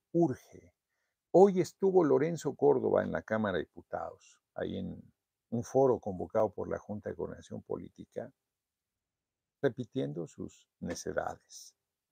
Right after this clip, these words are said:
Muy contento se fue porque había sido un intercambio respetuoso. Yo decidí, o sea, a mí me avisaron de última hora, yo no podía, yo venía volando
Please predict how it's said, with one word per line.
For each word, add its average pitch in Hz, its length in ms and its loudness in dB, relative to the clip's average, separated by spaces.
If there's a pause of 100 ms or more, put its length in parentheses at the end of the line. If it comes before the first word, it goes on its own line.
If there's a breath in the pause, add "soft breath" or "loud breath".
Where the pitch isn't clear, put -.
(760)
Muy 131 400 2
contento 104 720 -4
se 78 100 -14
fue 95 140 -4
porque 87 240 -6
había 87 160 2
sido 87 140 -8
un 87 100 -6
intercambio 82 760 -8
respetuoso. - 760 -12
Yo 113 300 -8
decidí, 98 560 -6 (380)
o - 80 -10
sea, 151 160 2
a 160 60 -2
mí 170 260 -4
me 131 140 -2
avisaron 107 480 0
de 98 80 -2
última 92 360 -4
hora, 131 260 0
yo 87 200 -8
no - 160 -16
podía, - 400 -10
yo 90 140 -10
venía 98 320 -4
volando 87 560 -8